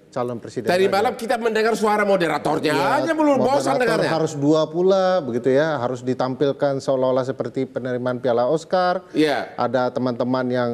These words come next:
Speaker 1: eh, saya pikir sangat pintar, diakui kapasitasnya, hanya mengambil bola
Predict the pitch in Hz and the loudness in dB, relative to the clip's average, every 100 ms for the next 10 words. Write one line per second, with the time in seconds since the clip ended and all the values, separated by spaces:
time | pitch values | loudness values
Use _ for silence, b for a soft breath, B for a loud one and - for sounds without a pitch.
0 | 120 - 117 - 127 131 120 123 131 120 | -6 -10 -12 -4 -4 -4 -4 -2 -2 -4
1 | 113 151 180 170 147 123 110 - 131 123 | -2 -2 0 -2 0 0 0 0 -2 0
2 | 120 120 131 139 180 175 185 165 131 127 | -2 -4 -4 -2 -2 -2 -2 -2 -2 -2
3 | 123 127 123 127 127 113 117 123 120 113 | -2 -2 0 0 0 0 0 2 0 -4